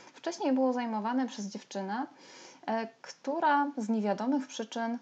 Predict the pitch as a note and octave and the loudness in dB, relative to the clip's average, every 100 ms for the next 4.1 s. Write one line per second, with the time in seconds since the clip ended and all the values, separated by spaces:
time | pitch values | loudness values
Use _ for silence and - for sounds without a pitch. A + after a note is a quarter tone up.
0 | - - A3+ A#3 A3+ G3+ A3 A3 G#3+ G#3+ | -10 -6 0 0 -2 -6 -2 -2 -2 -4
1 | G3+ F#3+ F#3 F3+ - - - B3+ B3 - | -4 -4 -6 -8 -12 -14 -16 -10 -8 -2
2 | C4 A#3 A3 - - G#3 G#3+ G#3+ A3+ G#3+ | 2 2 0 -6 -6 -4 -2 -4 -4 -4
3 | G3+ F#3+ F#3+ A3+ A#3+ G#3 G3 F#3+ G3 G3 | -4 -4 -2 -2 -2 -2 -6 -6 -4 -4